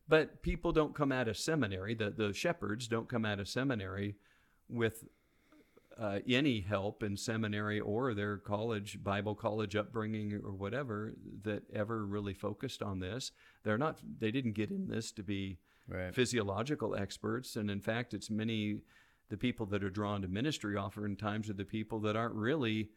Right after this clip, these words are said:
Speaker 1: uh, y-, you know, they're interested in the cultivation of the mind and
Speaker 2: Yeah,
Speaker 1: the,
Speaker 2: sure.
Speaker 1: you know,
Speaker 2: Which I,
Speaker 1: the
Speaker 2: well, hey, man,
Speaker 1: arts
Speaker 2: as a
Speaker 1: or
Speaker 2: guy who loves books and <laughs> pastors, I get that. <laughs>
Speaker 1: Yeah.
Speaker 2: You know?
Speaker 1: So, you know, the, the, the group of people you're working
Speaker 2: Yeah.
Speaker 1: with who are pastors are,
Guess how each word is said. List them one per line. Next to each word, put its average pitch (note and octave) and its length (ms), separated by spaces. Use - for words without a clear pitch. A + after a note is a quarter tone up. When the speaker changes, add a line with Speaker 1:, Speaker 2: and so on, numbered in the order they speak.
Speaker 1:
uh, G2+ 240
y-, G2+ 200
you A#2 100
know, G#2 120
they're A#2+ 160
interested B2 500
in A2 140
the G#2+ 120
cultivation A#2 600
of G#2+ 80
the A2+ 80
mind A2+ 600
and G#2 80
Speaker 2:
Yeah, G2+ 100
Speaker 1:
the, G#2+ 120
Speaker 2:
sure. B2 120
Speaker 1:
you B2 80
know, G#2+ 380
Speaker 2:
Which B2 100
I, C#3 80
Speaker 1:
the B2+ 100
Speaker 2:
well, C#3+ 100
hey, C#3+ 120
man, C3+ 140
Speaker 1:
arts - 220
Speaker 2:
as A#2 120
a A2+ 100
Speaker 1:
or A#2+ 40
Speaker 2:
guy D3 160
who D3+ 80
loves C3+ 200
books C3 320
and A#2+ 180
<laughs> A#2+ 100
pastors, A#2 420
I C3+ 80
get F3 240
that. F#2 240
<laughs> - 120
Speaker 1:
Yeah. - 240
Speaker 2:
You C3 60
know? C3 240
Speaker 1:
So, C#3+ 240
you F#3 120
know, C3+ 140
the, B2 200
the, A2 360
the A#2 80
group D3+ 240
of A#2+ 80
people C3 260
you're G#2+ 120
working B2 280
Speaker 2:
Yeah. G#2+ 60
Speaker 1:
with G#2+ 100
who A2 80
are G#2 60
pastors A#2+ 460
are, G#2+ 120